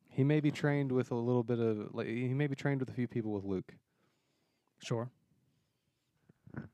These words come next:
Speaker 1: But even, like, if it's just training, you're in a real battle situation. It's a different story, man.
Speaker 2: Yeah. But I mean
Speaker 1: Now, I've not read any of the expanded universe, so I could be just a complete moron right now.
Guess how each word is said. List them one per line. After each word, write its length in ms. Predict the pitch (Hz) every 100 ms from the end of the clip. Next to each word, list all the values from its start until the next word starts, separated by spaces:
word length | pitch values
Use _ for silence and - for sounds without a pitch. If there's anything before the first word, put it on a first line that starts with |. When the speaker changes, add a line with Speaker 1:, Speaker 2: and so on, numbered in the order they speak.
| -
Speaker 1:
But 140 | 117
even, 360 | 120 120 123 123
like, 160 | 117
if 100 | 120
it's 120 | 113
just 220 | 117 127 -
training, 460 | 131 156 143 143 - _ -
you're 160 | 113
in 60 | 117
a 40 |
real 200 | 104 120
battle 280 | 110 113 147
situation. 600 | - 101 98 92 - 113 - _ _ _ _ _ _ _ _ _ _ _ _ -
It's 80 | -
a 20 |
different 300 | 107 - 98
story, 280 | 123 139 110
man. 160 | 95
Speaker 2:
Yeah. 200 | 123 117 117 131 - _ - - - _ _ _ -
But 100 | - 170
I 80 |
mean 340 | 151 143 127 107 -
Speaker 1:
Now, 180 | 131 127
I've 160 | 123 156
not 180 | 160 120
read 180 | 131 117
any 240 | 120 135
of 120 | 104
the 100 | 98
expanded 340 | 98 - 113 101
universe, 380 | 110 120 120 -
so 100 | 101
I 80 | 113
could 180 | 113
be 80 | 101
just 160 | 98 90
a 40 |
complete 300 | - 104 117
moron 380 | 104 104 107 95
right 160 | 95 92
now. 240 | 95 98